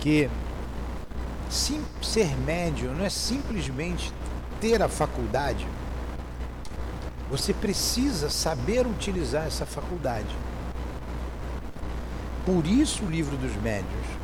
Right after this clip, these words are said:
Então, pra gente não ser enganado, porque o melhor médium é aquele que menos enganado é. Porque se a gente, eles enganam a gente. Nós somos enganados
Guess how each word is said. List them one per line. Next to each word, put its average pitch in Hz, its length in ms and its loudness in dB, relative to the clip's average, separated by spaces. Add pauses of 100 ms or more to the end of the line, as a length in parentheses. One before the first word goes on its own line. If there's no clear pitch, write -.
Então, 143 220 0
pra 240 160 2
gente 190 300 0
não 175 240 0
ser - 200 2
enganado, 127 840 2 (140)
porque - 240 0
o 180 60 2
melhor 180 520 4
médium 147 500 2 (760)
é 175 40 8
aquele 220 300 4
que 220 200 2
menos 196 720 2
enganado 190 720 2
é. 147 160 2 (1600)
Porque 294 260 0
se - 140 4
a 311 60 4
gente, 302 480 2 (1120)
eles 151 360 6
enganam 240 460 4
a 127 60 2
gente. 104 400 -4 (440)
Nós 294 240 2
somos 240 340 4
enganados 165 800 4